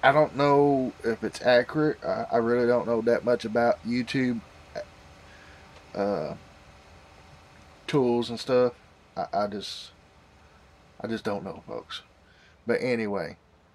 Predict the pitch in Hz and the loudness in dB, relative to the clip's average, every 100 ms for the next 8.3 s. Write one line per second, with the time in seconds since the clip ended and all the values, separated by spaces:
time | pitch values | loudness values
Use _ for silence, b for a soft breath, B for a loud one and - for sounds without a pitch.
0 | _ - 117 190 71 - - _ _ _ | _ -4 -4 -4 -8 -10 -14 _ _ _
1 | _ _ _ b b b 151 156 - 175 | _ _ _ b b b 4 6 6 8
2 | 170 151 139 131 143 147 147 135 139 135 | 8 8 4 0 4 4 2 2 0 0
3 | 127 120 113 - _ _ _ _ - 147 | 0 0 2 0 _ _ _ _ -4 -2
4 | 143 123 120 135 127 127 131 - - 110 | 0 -2 0 2 4 4 0 -4 -8 -6
5 | - 139 139 117 120 120 - - - 107 | 0 2 2 0 0 0 -4 -12 -8 -8
6 | - 117 127 127 123 117 104 123 120 - | -2 2 4 4 2 0 0 6 6 4
7 | - 131 120 107 - 123 101 98 123 107 | -2 2 2 -2 0 0 0 -2 -4 -4
8 | 92 95 104 | -6 -6 -8